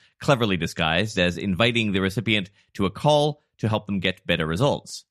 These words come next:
Here's how the latest version of these reads. "Hi, I'm John S., a dedicated Meta marketing pro.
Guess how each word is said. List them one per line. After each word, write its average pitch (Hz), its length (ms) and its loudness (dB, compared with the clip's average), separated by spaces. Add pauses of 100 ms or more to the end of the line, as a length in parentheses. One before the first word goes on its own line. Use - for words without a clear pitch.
(320)
Here's 285 300 0
how 208 140 2
the 165 120 0
latest 127 480 2
version 98 400 0
of 73 80 -4
these 78 180 -4
reads. - 520 -8 (500)
"Hi, 190 320 0 (120)
I'm 208 200 2
John 170 240 4
S., 123 340 -2
a 113 80 0
dedicated 165 640 2
Meta 143 320 2
marketing 120 480 0
pro. 85 500 0